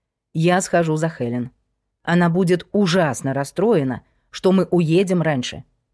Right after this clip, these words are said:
Это ведь генеральная репетиция, последний прогон". В трубке послышались гудки. Я прижала ладонь ко лбу.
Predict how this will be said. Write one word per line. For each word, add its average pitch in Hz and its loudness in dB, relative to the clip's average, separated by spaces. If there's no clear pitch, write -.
Это 160 -2
ведь 160 0
генеральная 180 4
репетиция, 170 0
последний 180 2
прогон". 185 0
В - -20
трубке 185 0
послышались 165 -2
гудки. 151 -8
Я 180 0
прижала 175 2
ладонь 165 2
ко 165 -2
лбу. 120 -6